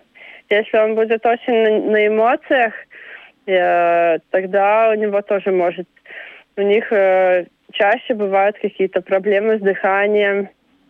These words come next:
и, и какие-то такие очень активные движения и активные виды спорта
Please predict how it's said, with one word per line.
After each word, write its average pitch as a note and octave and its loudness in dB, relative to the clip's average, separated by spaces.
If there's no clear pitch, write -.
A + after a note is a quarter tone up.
и, - -4
и G#3 0
какие-то G3+ -2
такие G3 -2
очень A#3+ 2
активные G#3 0
движения G3 0
и F#3 -6
активные F#3+ -2
виды F#3+ 0
спорта A3 0